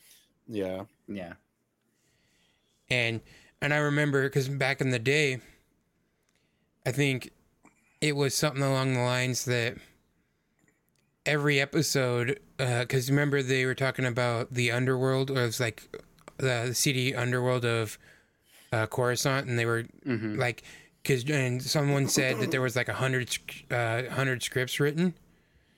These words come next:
Speaker 3: But I think at that time, George said something along the lines that every episode that they were writ-, written in order to budget for it had to make, like, a, like,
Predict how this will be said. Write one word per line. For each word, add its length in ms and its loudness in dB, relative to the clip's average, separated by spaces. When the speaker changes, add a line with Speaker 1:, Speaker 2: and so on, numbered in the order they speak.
Speaker 3:
But 340 2
I 80 -2
think 440 0
at 120 -4
that 180 0
time, 480 0
George 420 0
said 220 0
something 280 0
along 240 2
the 80 0
lines 340 0
that 220 0
every 320 2
episode 540 0
that 160 -4
they 140 2
were 160 0
writ-, 260 0
written 280 2
in 180 2
order 220 4
to 100 -2
budget 460 -2
for 280 0
it 140 -4
had 220 0
to 60 2
make, 280 2
like, 180 -2
a, 140 -2
like, 280 -2